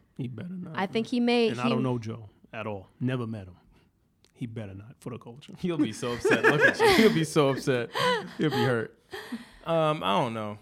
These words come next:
Speaker 2: We don't know.
Speaker 3: I
Speaker 2: I
Speaker 3: guess,
Speaker 2: mean,
Speaker 3: I guess more to, to come with that.
Speaker 2: I, I just,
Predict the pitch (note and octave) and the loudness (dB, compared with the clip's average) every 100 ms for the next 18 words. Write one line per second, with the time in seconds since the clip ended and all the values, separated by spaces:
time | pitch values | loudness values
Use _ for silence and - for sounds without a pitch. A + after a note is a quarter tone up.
0 | - B4 D#5 C#4+ A#3+ A#3 - D4+ D#4 C#4+ | 2 4 4 4 4 4 4 4 4 2
1 | C#4 C#4+ _ _ _ _ B2 C3 B2+ A#2+ | -2 -8 _ _ _ _ -12 -10 -10 -8
2 | A#2 A#2 A2 G#2 G2+ - G#2+ - A2+ A2 | -8 -8 -8 -12 -14 -16 -18 -12 -10 -8
3 | G2+ - G2 G#2 _ _ _ _ - _ | -10 -10 -12 -12 _ _ _ _ -20 _
4 | A#3 A#3+ - B3+ C4 D#4 B3 | -2 -2 0 0 0 -4 -6